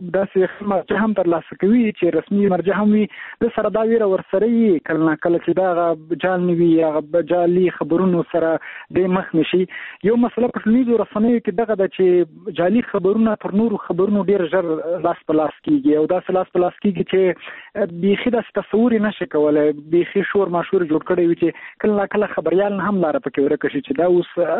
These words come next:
اصل دی که اصل نه دی. حتی په د تیرو څو میاشتو کې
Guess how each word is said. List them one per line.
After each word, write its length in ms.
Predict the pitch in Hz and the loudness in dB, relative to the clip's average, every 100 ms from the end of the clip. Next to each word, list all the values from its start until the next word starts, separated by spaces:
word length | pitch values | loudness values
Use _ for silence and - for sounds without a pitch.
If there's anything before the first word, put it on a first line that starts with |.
| 277 | -2
اصل 340 | 214 - 262 | -2 0 0
دی 100 | 233 | 0
که 140 | 214 180 | 0 -4
اصل 260 | - 170 | -4 -2
نه 80 | 180 | 0
دی. 140 | 156 147 - - - - - - | 0 -2 -6 -18 -14 -8 -6 -4
حتی 240 | 233 254 240 233 | -4 -2 -2 -2
په 40 | 202 | -4
د 80 | 214 | -2
تیرو 200 | 269 269 - | 0 0 0
څو 80 | 277 254 226 202 214 214 196 | 2 2 2 0 0 0 2
میاشتو 360 | 226 240 - 147 | 0 0 -2 -2
کې 200 | 185 | 2